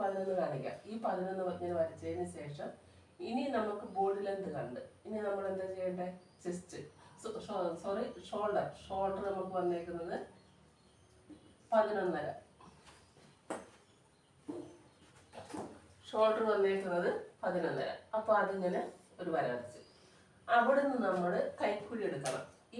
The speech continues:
മോക്ക് വന്നേക്കുന്ന കൈക്കുഴി അഞ്ചര വരും. അഞ്ച് മതി. ചിലർക്കൊക്കെ ഇറുകുന്നെന്ന് പറയും, ടൈറ്റായിട്ടെന്ന് പറയുന്നവർക്ക് അഞ്ചര എടുക്കുക കേട്ടോ. അപ്പോൾ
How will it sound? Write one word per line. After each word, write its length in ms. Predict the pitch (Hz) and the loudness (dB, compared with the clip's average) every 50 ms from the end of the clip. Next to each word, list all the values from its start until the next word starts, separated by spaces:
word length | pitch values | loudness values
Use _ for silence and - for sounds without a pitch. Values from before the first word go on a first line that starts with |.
| 247 233 | 0 2
മോക്ക് 280 | 208 196 190 190 190 190 180 | 2 2 0 0 0 2 2
വന്നേക്കുന്ന 440 | 175 175 175 175 175 175 185 180 180 175 - 170 | 2 4 2 2 0 0 -2 -2 -2 -2 -2 -4
കൈക്കുഴി 460 | 165 165 165 - - 165 170 190 - - - - - - - - - - - - - _ _ _ _ - - 196 | -4 -4 -6 -8 -6 -4 -2 -2 -2 -2 -4 -6 -10 -20 -20 -20 -20 -20 -20 -20 -20 _ _ _ _ -10 -4 -2
അഞ്ചര 300 | 202 214 214 - 285 - - - - | 0 0 0 0 0 0 2 2 0
വരും. 180 | 123 - - - - - - - - - - - - - - - - - - - - - - - - - - - - - - - - - - - 202 | -2 -4 -6 -12 -16 -20 -20 -20 -20 -20 -20 -20 -20 -20 -20 -20 -20 -20 -20 -20 -20 -20 -20 -20 -20 -20 -20 -20 -20 -20 -20 -20 -20 -12 -6 -4 0
അഞ്ച് 300 | 214 233 247 - 381 392 - - | 2 2 2 4 6 6 6 6
മതി. 260 | 180 165 165 180 - - - - - - - - - - - - - | 4 2 2 0 -2 -2 -6 -10 -14 -20 -20 -20 -20 -20 -20 -10 -4
ചിലർക്കൊക്കെ 520 | 277 277 233 233 240 247 247 240 240 247 240 226 | 0 2 2 2 2 2 2 2 2 2 0 0
ഇറുകുന്നെന്ന് 540 | 220 226 233 240 254 247 247 233 226 208 185 - | 0 0 0 2 2 2 2 2 0 -2 -2 -2
പറയും, 260 | - 165 165 165 - - - - - | 0 0 0 0 0 -4 -10 -10 -6
ടൈറ്റായിട്ടെന്ന് 560 | 208 208 214 214 - 233 226 226 226 226 196 180 | -4 -4 -2 2 4 4 4 4 2 0 0 0
പറയുന്നവർക്ക് 600 | 180 175 175 175 175 170 170 175 175 - 247 277 - - 185 | 0 0 -2 -2 -4 -4 -4 -4 -6 -4 -2 -2 -2 0 0
അഞ്ചര 260 | 165 165 160 - 139 135 131 | -2 -2 -2 -4 -4 -6 -6
എടുക്കുക 260 | 123 123 175 - - - | -6 -6 -4 -4 -2 -2
കേട്ടോ. 220 | - - - - - - - - - - - - - - - - - - _ - _ _ | 0 2 0 0 0 -4 -10 -18 -20 -20 -20 -20 -20 -20 -20 -20 -20 -20 _ -20 _ _
അപ്പോൾ 220 | - - - - | -8 -6 -6 -6